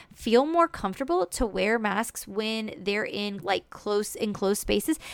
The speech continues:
And you're going to have a lot of those at Disney. So if you still feel comfortable wearing a mask, by all means,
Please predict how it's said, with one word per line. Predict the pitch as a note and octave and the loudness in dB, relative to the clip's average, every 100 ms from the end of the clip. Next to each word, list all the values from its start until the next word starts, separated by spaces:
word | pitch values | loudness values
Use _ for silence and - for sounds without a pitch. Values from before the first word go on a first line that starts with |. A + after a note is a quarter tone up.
| - | -2
And | G#3+ | 2
you're | G#3+ B3 | 4 2
going | E4 G#4+ B4 G#4+ | 4 2 2 0
to | C#4 | -2
have | - A3+ G#3+ F#3+ - - - | 2 6 6 6 -2 -14 -4
a | |
lot | G#3 G3 F#3 F3+ | -2 4 6 6
of | F#3+ F#3 | 4 2
those | F3+ E3+ E3+ - | 4 4 2 -2
at | F#3+ - | -4 0
Disney. | F3+ F3+ - | -2 -2 -6
So | - - A#3 A3+ - - - | -6 2 6 6 4 -6 2
if | A3 G#3+ | 2 2
you | G#3 A#3+ C#4 E4 F#4 | 0 4 6 6 6
still | - - A#3+ A3+ B3+ | 2 2 6 6 4
feel | - - F#3+ A3 A3+ | -2 2 6 6 4
comfortable | - - G3 A3 A3+ F4+ G#4 | 0 -4 0 2 4 4 4
wearing | G#3+ G3+ G#3 A3+ A#3 | 2 4 4 4 2
a | |
mask, | F#3+ F3 B3+ - - | 2 6 6 4 -4
by | G3+ G3 G3+ - | 4 4 4 4
all | F#3 C#4 | 6 6
means, | B3 G3 A#3+ C4+ | 4 0 0 -2